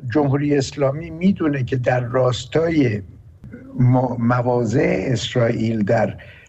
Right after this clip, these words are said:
لبنان آمریکا حمایت از مواضع جمهوری اسلامی کرده،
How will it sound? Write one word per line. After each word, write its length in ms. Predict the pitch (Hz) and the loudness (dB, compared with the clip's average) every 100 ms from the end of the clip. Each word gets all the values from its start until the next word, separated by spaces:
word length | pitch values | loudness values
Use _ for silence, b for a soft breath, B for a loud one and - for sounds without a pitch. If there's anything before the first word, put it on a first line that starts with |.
| - | -2
لبنان 720 | 110 120 104 120 139 151 135 | 2 2 2 2 2 2 -2
آمریکا 800 | - 127 120 120 117 147 151 143 - | 0 2 4 2 0 0 0 0 -4
حمایت 520 | 143 123 117 117 156 175 | 0 0 2 0 0 0
از 160 | 131 | 0
مواضع 400 | 131 117 110 117 | 0 0 0 0
جمهوری 440 | 135 131 104 110 98 | 2 0 0 -2 -2
اسلامی 420 | - 110 101 123 | -2 -4 0 0
کرده، 480 | 117 92 - - | 0 -4 -4 -8